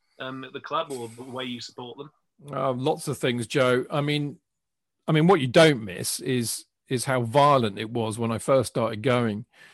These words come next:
Speaker 2: um, and how, you know, unsavory it was. I mean, it was, there were dr-, it was, I mean, it was a dreadful old stadium, really. I mean, you know, falling down in many respects, but the atmosphere,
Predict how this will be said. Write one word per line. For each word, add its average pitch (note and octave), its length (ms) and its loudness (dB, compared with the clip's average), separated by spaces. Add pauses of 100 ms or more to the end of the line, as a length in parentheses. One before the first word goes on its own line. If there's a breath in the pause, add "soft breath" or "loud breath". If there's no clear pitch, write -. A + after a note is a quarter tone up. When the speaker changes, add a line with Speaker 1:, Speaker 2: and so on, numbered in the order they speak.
(360 soft breath)
Speaker 2:
um, A#2 460 2
and B2 220 -2
how, A#2+ 480 2 (500)
you C3 140 0
know, B2 180 0
unsavory C3 720 2
it G#2+ 100 -2
was. A#2 420 0
I G#2+ 60 -10
mean, C3 200 -10
it B2 80 -6
was, A2+ 180 -6
there A#2+ 120 -2
were B2 80 -2
dr-, - 280 -10
it F3+ 60 -4
was, C#3 160 -8 (120)
I F#3+ 40 -10
mean, C3 140 -4
it B2+ 60 -4
was C3 100 -8
a B2 60 -6
dreadful C3+ 560 2
old G#2+ 200 -2
stadium, G#2+ 560 -4
really. G#2 480 -6 (160)
I B2 60 -14
mean, A2 360 -10 (760 soft breath)
you A#2 120 -2
know, G#2+ 120 0
falling A2+ 420 2
down C3 260 6
in A#2 100 0
many A2+ 220 2
respects, - 760 -4 (920 loud breath)
but C3+ 400 6 (360)
the C#3+ 140 6
atmosphere, B2 840 2